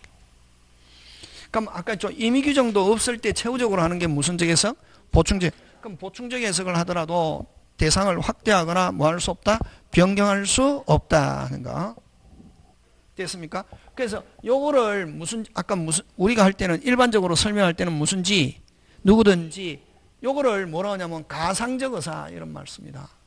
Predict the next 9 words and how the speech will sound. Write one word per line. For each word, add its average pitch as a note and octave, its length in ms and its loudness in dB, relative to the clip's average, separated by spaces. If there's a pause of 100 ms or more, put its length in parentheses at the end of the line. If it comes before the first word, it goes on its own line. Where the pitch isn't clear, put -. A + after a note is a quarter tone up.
무슨 F3 280 -16
적 G3+ 120 -8
의사? G#3+ 300 -4 (420)
가상적 F#3+ 520 -6
의사. D3 140 -12 (320)
가상적 B3+ 500 0
의사는 G3 340 -6
하였으리라 G3 640 -2
뭐 F3 420 -2